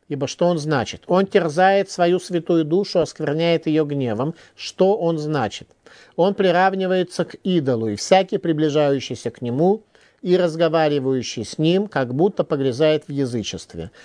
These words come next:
Он искореняет свою великую душу и вместо, вместо нее помещает в себя чуждое божество. И об этом сказано: "Не обращайтесь к идолам,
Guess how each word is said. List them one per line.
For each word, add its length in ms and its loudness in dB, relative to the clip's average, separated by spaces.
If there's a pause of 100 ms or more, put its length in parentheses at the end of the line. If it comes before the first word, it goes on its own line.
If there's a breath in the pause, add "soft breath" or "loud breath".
(140 loud breath)
Он 240 2
искореняет 680 0
свою 280 2
великую 460 -2
душу 380 0
и 140 2
вместо, 480 -2
вместо 520 -2
нее 260 0
помещает 580 0
в 40 -16
себя 360 0 (360 soft breath)
чуждое 540 2
божество. 640 -4 (320 loud breath)
И 80 2
об 140 2
этом 260 2
сказано: 640 0
"Не 160 0
обращайтесь 720 0
к 100 -12
идолам, 460 0